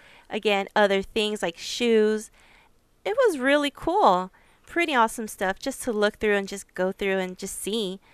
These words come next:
Right after that, area, we went to the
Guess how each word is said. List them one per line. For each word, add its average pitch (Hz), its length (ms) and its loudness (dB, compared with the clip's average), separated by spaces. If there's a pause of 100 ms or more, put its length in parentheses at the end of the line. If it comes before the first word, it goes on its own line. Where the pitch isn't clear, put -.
(360)
Right 233 360 2
after 269 380 -2 (180)
that, 208 420 2 (680)
area, 185 560 -2
we 214 160 -4
went 202 280 -2
to 226 80 -14
the 214 160 -4